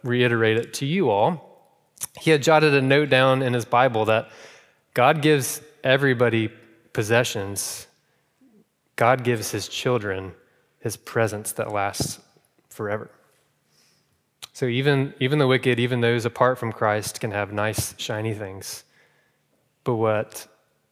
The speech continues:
those in Christ have is an abiding presence that is actually the,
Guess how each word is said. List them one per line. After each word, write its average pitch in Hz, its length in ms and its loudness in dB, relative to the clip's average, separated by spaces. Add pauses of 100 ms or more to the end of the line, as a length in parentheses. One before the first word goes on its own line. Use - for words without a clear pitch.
(320)
those 131 240 0
in 117 80 -2
Christ 175 400 -6
have 101 540 -6
is 120 120 -4
an 120 80 -2
abiding 117 420 -2
presence 117 680 -6 (800)
that 113 100 -2
is 113 80 -4
actually 131 460 -2
the, 113 220 -2